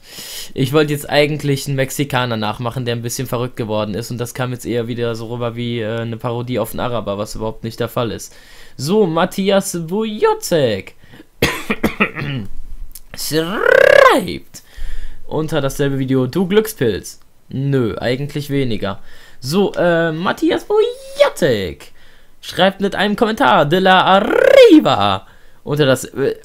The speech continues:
<clears throat> unter dasselbe Video: „Du tust mir leid.“ Äh, du, nee, warte. „Du tust mir aber voll leid, wegen Buraki.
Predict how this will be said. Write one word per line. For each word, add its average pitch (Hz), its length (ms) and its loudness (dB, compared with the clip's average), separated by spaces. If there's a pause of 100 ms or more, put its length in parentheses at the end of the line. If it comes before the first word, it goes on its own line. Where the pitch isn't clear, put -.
<clears throat> 185 180 4
unter 196 280 4
dasselbe 175 500 2
Video: 139 220 0
„Du 135 160 -2
tust 220 320 -4
mir 208 80 0
leid.“ 147 640 2
Äh, 123 200 -2
du, 147 140 -4
nee, 160 340 -2
warte. 131 280 2
„Du 147 100 -6
tust 254 340 -4
mir 226 140 2
aber 175 220 4
voll 202 220 -2
leid, 131 280 2
wegen 165 220 0
Buraki. 160 580 -2